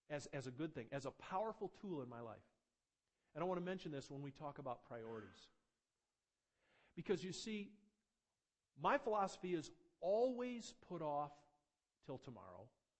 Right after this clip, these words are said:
what does not have to be done today. That's procrastination. Now see, we, we can apply that principle in a healthy manner in our lives.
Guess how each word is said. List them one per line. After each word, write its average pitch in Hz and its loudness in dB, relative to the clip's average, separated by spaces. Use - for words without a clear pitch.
what 147 -2
does 143 -4
not 135 -4
have 190 -2
to 127 -10
be 117 -10
done 101 -12
today. 107 -12
That's 147 -10
procrastination. 147 -6
Now 151 -10
see, 180 -2
we, 190 0
we 214 2
can 214 2
apply 196 2
that 226 0
principle 208 -4
in 156 -2
a 143 0
healthy 185 -2
manner 156 -6
in 123 -8
our 117 -8
lives. 123 -6